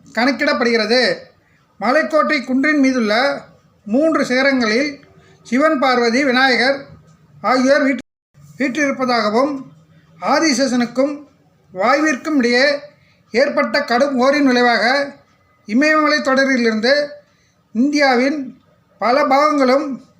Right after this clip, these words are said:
பறந்து சென்று மலைத்தொகுதிகளில் இது ஒன்று என நம்பப்படுகிறது. மலைக்கோயிலை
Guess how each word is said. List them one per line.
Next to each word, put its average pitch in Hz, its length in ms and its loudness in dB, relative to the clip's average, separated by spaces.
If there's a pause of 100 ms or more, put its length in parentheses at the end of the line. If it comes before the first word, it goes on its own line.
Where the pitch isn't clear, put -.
(160)
பறந்து 285 380 0
சென்று 262 560 0 (440)
மலைத்தொகுதிகளில் 262 1000 0 (420)
இது 302 260 0
ஒன்று 254 280 2
என 240 500 -2 (220)
நம்பப்படுகிறது. 233 920 0 (1040)
மலைக்கோயிலை 277 840 0